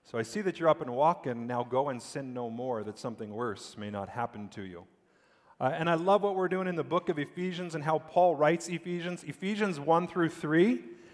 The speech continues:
are kind of Jesus saying, not to paralyzed people, but to dead people,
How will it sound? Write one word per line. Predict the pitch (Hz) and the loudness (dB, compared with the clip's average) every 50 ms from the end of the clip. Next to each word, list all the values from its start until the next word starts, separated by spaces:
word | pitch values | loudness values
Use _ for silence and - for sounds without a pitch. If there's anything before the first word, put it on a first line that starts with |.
| - - - | -10 8 10
are | 143 147 | 10 10
kind | - - 170 175 196 220 214 | 10 8 6 6 6 8 6
of | 208 180 143 127 | 6 6 4 2
Jesus | 123 160 180 190 180 196 180 180 | 2 2 2 4 4 4 2 4
saying, | - - 185 175 180 180 175 175 165 | 6 8 8 8 10 8 6 6 6
not | 165 165 - - - | 6 6 4 4 4
to | 175 | 2
paralyzed | - - - 180 190 202 202 185 165 147 139 135 - | 0 2 4 4 6 8 10 10 10 10 10 8 6
people, | - 160 147 156 151 | 2 2 4 2 4
but | 135 143 139 - | 4 4 4 4
to | 143 | 2
dead | 127 117 156 175 190 165 - | 2 6 8 8 8 8 6
people, | 160 147 139 139 131 131 127 - | 2 2 4 6 4 4 4 0